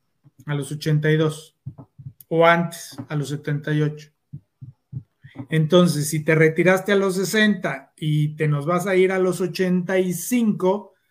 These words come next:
pues ahí hay veinticinco años que ya no vas, que estás retirada,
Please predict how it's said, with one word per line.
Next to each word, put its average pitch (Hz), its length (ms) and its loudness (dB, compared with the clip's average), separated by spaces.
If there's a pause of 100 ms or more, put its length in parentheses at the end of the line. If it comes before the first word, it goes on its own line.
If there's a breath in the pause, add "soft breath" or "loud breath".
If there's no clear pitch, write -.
(320 soft breath)
pues 143 260 -8
ahí 143 180 -4
hay 165 160 0
veinticinco 180 1080 -4
años 180 720 -8 (1600)
que 120 120 -12
ya 139 160 -4
no 165 140 -2
vas, 156 260 -4
que - 100 -16
estás 175 240 -4
retirada, 226 680 -2